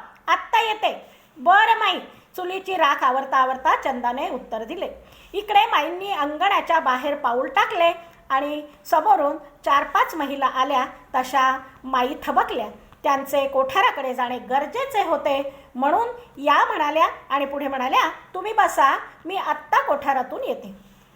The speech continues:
आपण आलो आणि माई बाहेर चालल्या हे त्या महिलांना थोडे जडच गेले, पण तसे न दाखवता त्या अंगणात गेल्या.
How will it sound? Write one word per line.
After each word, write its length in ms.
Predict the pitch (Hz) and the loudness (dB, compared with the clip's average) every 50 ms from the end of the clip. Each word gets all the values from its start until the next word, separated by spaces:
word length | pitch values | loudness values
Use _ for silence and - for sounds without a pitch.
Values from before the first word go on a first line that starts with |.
| _ _ - | _ _ -8
आपण 260 | 254 247 - 294 311 | -8 -4 -2 0 2
आलो 360 | 311 302 349 466 415 339 349 - - - | 4 4 4 6 4 4 2 0 -4 -4
आणि 140 | 285 330 | -4 -2
माई 280 | 330 311 285 269 302 311 | -2 0 -2 -2 -2 -2
बाहेर 360 | 247 220 240 240 262 466 494 | -2 -2 -2 0 0 -2 0
चालल्या 460 | - - 359 302 294 285 285 277 285 - - - - - - - | 2 2 2 2 4 2 2 2 2 0 -4 -12 -20 -16 -4 0
हे 200 | 277 320 - - | 0 0 2 2
त्या 120 | 311 277 | 2 2
महिलांना 500 | 285 254 233 233 254 269 277 294 339 392 415 - | 2 0 -4 -2 0 0 0 2 0 0 0 0
थोडे 220 | 285 254 294 311 - - - | 0 0 0 0 -2 -2 -4
जडच 340 | 247 254 277 370 403 - 247 254 | -2 2 2 2 2 0 -2 -6
गेले, 180 | 254 240 220 - - - - - - _ | -8 -8 -8 -10 -16 -20 -20 -20 -6 _
पण 100 | - 302 - 453 - | 2 2 2 2 0
तसे 260 | 320 294 - 359 339 | -2 0 2 2 0
न 100 | 294 262 | 0 2
दाखवता 680 | 277 330 440 - 339 269 - - 277 277 277 302 294 311 | 2 0 2 4 2 2 2 0 -2 -2 0 2 0 0
त्या 200 | - 302 262 254 | 2 2 0 0
अंगणात 460 | 254 262 247 247 247 254 262 277 - | 0 -2 -4 -4 -2 0 0 -2 -2
गेल्या. 320 | - - 453 427 285 - | -2 -2 -2 0 0 -2